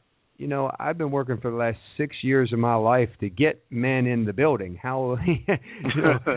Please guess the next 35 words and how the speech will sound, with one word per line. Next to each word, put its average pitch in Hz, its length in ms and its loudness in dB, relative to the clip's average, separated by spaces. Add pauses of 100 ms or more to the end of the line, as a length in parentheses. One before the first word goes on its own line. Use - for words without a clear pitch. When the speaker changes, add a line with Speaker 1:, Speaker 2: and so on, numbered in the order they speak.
(120)
Speaker 1:
that, 165 380 0
that, 170 260 2
that 156 220 -2
can't 220 240 0
be 156 120 0
a 139 60 0
threat. 151 320 -2
We 151 120 -2
gotta 175 260 0
change 185 520 -4
that. 113 320 -4
You 127 100 -4
know, 135 160 -2
it, 131 220 -4
it 123 200 -2
just, 127 360 -2
um, 110 520 2 (120)
it, - 180 -4
it's 123 120 -2
Speaker 2:
Exactly. 117 360 0
Speaker 1:
really 143 200 2
scary 135 340 4
that 104 180 -4
people 113 240 -2
think 123 240 0
that 110 60 2
Speaker 2:
Exactly. 104 160 2
Speaker 1:
way. 107 140 4
But 131 380 2 (600)
the, 113 260 0
the 110 240 -2
great 135 340 0
trend 143 440 2
is 110 300 0 (100)
that 110 340 0